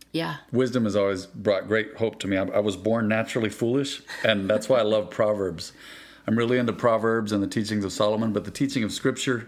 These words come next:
Speaker 2: and Jesus. Remember, with Jesus comes great wisdom and great hope. So divorced, starting over, whatever your situation is, never been married, and you're, you're raising kids all alone, hey, there's great hope for you.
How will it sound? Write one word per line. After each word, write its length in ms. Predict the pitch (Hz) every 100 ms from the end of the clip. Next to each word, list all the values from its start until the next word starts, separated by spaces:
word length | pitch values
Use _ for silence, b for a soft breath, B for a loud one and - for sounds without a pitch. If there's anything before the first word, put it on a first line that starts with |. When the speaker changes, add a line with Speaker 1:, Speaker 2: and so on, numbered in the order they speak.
| -
Speaker 2:
and 140 | 98
Jesus. 460 | 104 123 117 113 - B B B
Remember, 220 | 117 117
with 160 | 107 104
Jesus 480 | 104 127 127 123 - -
comes 200 | - 104
great 240 | 92 101 95
wisdom 460 | 110 107 113 107 - B B B B -
and 160 | 104 92
great 220 | 98 92
hope. 380 | - 104 90 -
So 400 | - 113 98 87 - _ -
divorced, 640 | 104 95 127 139 139 - - B B B
starting 420 | - 123 117 113
over, 460 | 120 123 127 131 123
whatever 280 | 110 120 117
your 80 |
situation 680 | 113 120 - 107 113 113 123
is, 200 | 117 113
never 220 | 101 120 123
been 200 | 117 110
married, 380 | 117 123 120 113
and 120 | 101
you're, 220 | 104 101 98
you're 320 | 107 107 101 B B
raising 380 | B 117 117 107
kids 360 | 101 131 123 110
all 220 | 117 113
alone, 400 | 113 120 277 294 - B B B B B
hey, 260 | - 113 95 -
there's 320 | 107 107 104
great 240 | 113 98
hope 220 | 92 98 -
for 120 | 95
you. 180 | 85